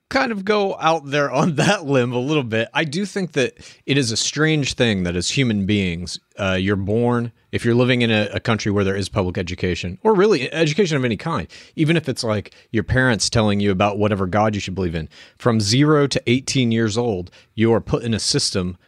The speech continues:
where you are told what reality is and how you will behave in that reality.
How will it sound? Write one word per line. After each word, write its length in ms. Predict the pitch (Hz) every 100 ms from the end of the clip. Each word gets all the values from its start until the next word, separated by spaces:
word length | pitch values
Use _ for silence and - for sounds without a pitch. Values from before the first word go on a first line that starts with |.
| _
where 140 | 101 101
you 160 | 110
are 80 | 107
told 300 | - 139 127
what 200 | 104 113
reality 500 | 107 104 110 139 151
is 200 | 151 143
and 100 | 98
how 140 | 95 120
you 180 | 113 113
will 120 | 110
behave 380 | 98 104 104 98
in 80 | 92
that 160 | 92
reality. 540 | 87 92 101 92 82